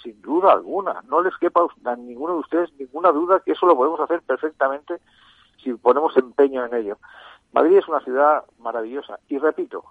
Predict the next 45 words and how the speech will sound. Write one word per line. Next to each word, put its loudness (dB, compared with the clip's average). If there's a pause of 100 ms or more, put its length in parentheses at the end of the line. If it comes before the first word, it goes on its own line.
(180)
y -12
no -4
quiero 2
dejar 2
de -2
ser -2
crítico -2
porque -6
no -8
quiero -6
salirme -6 (200)
de -2
donde -2
nos -6
ha -2
invitado 4
nuestro -8
querido -2
director -2
del 2
programa 2
y -6
moderador. -4 (1600)
Estamos 4
llenos 2
de 0
pillabocadillos. -8 (100)
No 0
conocen 0
la -2
historia -8
de -6
Madrid -6
muchos -8
de -4
nuestros -8
diputados -2
y -4
concejales. -6 (180)
Si -4
yo 8
les 2
digo 4
a 8
ustedes, -2